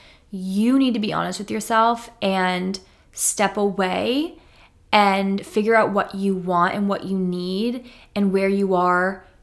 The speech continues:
healing-wise and where you are with your heart and with your intentions. And you need to step away from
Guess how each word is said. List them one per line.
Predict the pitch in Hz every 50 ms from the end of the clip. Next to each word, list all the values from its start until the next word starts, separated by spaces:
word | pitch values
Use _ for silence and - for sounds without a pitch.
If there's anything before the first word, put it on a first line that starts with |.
| _ _
healing-wise | _ - - - 202 196 202 202 208 214 220 220 226 226 226 233 240 226 233
and | - 196 190 185 185 185 185
where | 196 190 196
you | 202 202 196 196
are | 190 185 185 185 180 185 185 - - -
with | 185 190 185 190 - 214
your | 196 185 185
heart | 185 - - 190 185 190 208 220 233 240 233 - - - - - - - - - - _ _ _
and | - 202 196
with | 196 196 -
your | 196 196
intentions. | 190 185 185 - - 190 190 196 - 233 226 226 226 226 233 233 240 233 - - - - _ _ _ _ _ - - _ _
And | 208 208 202 196 196 196 196 196 190 - - - _ _ _ _ _ - 185
you | 208 214
need | 214 202
to | 214
step | 214 - - 208 202 -
away | 196 196 190
from | 190 - 190 180 180 180 180